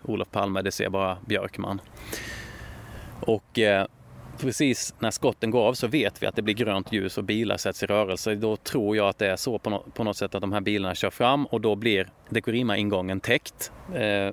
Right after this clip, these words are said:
Inge Morelius har ingen anledning att, att tro att det är en annan person som är framme vid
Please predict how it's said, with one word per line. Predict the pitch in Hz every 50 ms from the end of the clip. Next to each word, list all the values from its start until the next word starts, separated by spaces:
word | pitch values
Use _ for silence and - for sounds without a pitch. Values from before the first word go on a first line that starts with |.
| - - -
Inge | - 117 113 110
Morelius | 107 113 120 104 98 -
har | 113
ingen | 123 147 127
anledning | 104 117 127 127 113 104 95 95 95 95 98 95 95
att, | 95 - -
att | 104 101
tro | - - 127 104
att | 98 -
det | -
är | 104
en | 92
annan | 98 113 110 104 95
person | - 104 - - 117 107 127 139 139 120 - - - - - - - -
som | - - - 110 107
är | 107 98
framme | - - 113 120 120 104 95 104
vid | 131 127 104 98 -